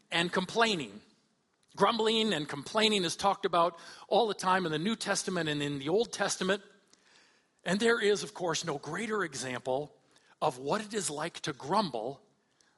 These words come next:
than the people of Israel as God miraculously rescues them from Egypt and brings them to a promised land. They grumble all along the way. It is easier to find times when they didn't grumble,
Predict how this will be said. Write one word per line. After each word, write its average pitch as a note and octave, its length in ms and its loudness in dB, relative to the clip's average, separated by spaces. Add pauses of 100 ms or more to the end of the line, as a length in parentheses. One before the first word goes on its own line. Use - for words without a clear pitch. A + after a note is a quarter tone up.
than C#3+ 160 -2
the C3+ 100 -4
people B3 380 -4
of F#3 100 0
Israel C3+ 480 -2
as C#3+ 180 -6
God E3 280 -4
miraculously C#3 960 -4
rescues G#3 600 -4
them G3+ 200 -2
from G#3+ 240 -2
Egypt D#3+ 420 -4 (320)
and E3 220 -2
brings A#3 340 4
them D3 220 -4
to F3+ 200 0
a F#3+ 40 0
promised G3 460 2
land. A#2+ 420 -4 (1500)
They C#4+ 180 4
grumble B3 600 0
all C4 320 4
along A3 280 2
the G3 80 2
way. C#3+ 220 2
It B3 100 0
is C4+ 120 2
easier C4+ 500 2
to G3+ 140 0
find A#3+ 460 0 (160)
times A#3 460 2
when F#3 140 2
they E3 120 4
didn't A#3+ 400 2
grumble, A#2 460 -2